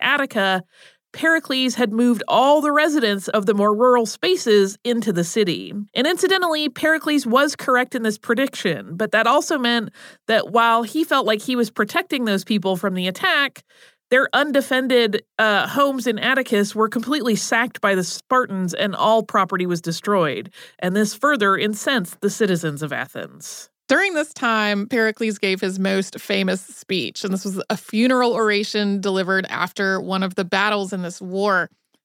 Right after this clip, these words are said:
Speaker 2: So there's a possibility that the speech was actually written by Aspasia. These are the final two paragraphs before Pericles disperses the mourners.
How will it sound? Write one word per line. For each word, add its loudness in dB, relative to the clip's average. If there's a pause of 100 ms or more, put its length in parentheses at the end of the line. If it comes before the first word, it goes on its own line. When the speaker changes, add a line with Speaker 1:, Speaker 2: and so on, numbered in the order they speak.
Speaker 2:
So -6
there's -2
a -2
possibility -2
that -6
the -6
speech -6
was -2
actually -2
written -2
by 0
Aspasia. -8 (220)
These 0
are -4
the 0
final 0
two -2
paragraphs 0
before -2
Pericles -4 (380)
disperses -2
the -4
mourners. -4